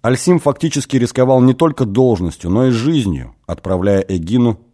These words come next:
сверхсрочную корреспонденцию. Что же писал Эгину Альсим? «Любезный друг Эгин, смею думать, ты в добром здравии. Пиннарин сходит с ума.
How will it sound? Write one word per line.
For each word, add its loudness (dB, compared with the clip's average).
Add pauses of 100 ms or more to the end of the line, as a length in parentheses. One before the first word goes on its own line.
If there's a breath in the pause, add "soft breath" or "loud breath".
(160)
сверхсрочную -4
корреспонденцию. -8 (840)
Что -4
же -2
писал 0
Эгину 2
Альсим? -4 (640)
«Любезный 2
друг -2
Эгин, -8 (680)
смею 4
думать, 2 (140)
ты 0
в -6
добром 2
здравии. -4 (680)
Пиннарин 4
сходит -4
с -6
ума. 0